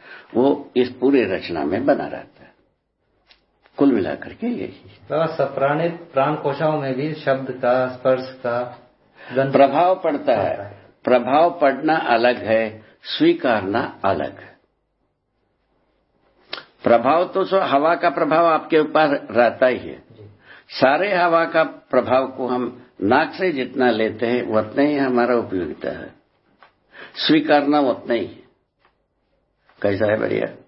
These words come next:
Speaker 1: बढ़िया है ना? बढ़िया हो गया। तो हमारे पास अनुपाती व्यवस्था है। मनुष्य के पास किस आधार पर? जीवंत रहने के आधार पर।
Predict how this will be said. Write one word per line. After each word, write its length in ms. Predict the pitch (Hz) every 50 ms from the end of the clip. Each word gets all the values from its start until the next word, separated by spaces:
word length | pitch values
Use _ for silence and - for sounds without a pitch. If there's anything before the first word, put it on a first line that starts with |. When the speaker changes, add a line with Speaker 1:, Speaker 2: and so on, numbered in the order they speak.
| _ -
Speaker 1:
बढ़िया 260 | - 95 101 107 120
है 100 | 120 -
ना? 160 | 123 - 107 - - _ _ _ _ _ _ _ _ _ _ _ _ _ _ -
बढ़िया 280 | 87 107 110 117 120
हो 80 | 120 120
गया। 160 | 117 123 135 - - - - _ _ _ - - - _ _ _ _ -
तो 300 | - 170 202 208 - - -
हमारे 360 | 110 123 123 135 165 190 208
पास 320 | 190 - - 180 185 185 185
अनुपाती 680 | - - 135 139 151 147 - 175 180 175 - 180 185
व्यवस्था 520 | 180 - 131 123 113 101 95 - - - 135
है। 220 | 113 - - - _ _ _ _ _ _ _ _ _ _ _ _ _ _ _ _ _ _ _ _ _ _ _ _ _ _ _ 95
मनुष्य 300 | 107 113 113 101 113 113
के 120 | - 113
पास 340 | 107 - 117 107 104 - - -
किस 200 | 123 117 - -
आधार 260 | 139 135 131 147 147
पर? 440 | 143 - - 175 208 277 - - _ - 90
जीवंत 440 | 90 110 127 135 135 131 123 - 107
रहने 360 | 95 95 90 87 85 82 82
के 200 | - - 57 55
आधार 320 | - - - - - -
पर। 200 | - - 64 -